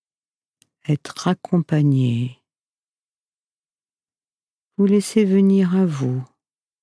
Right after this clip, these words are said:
un paysage,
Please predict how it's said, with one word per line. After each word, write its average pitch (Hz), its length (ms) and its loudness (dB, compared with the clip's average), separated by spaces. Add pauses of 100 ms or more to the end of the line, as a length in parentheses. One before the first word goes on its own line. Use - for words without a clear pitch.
(1200)
un 156 60 2
paysage, 160 1040 -4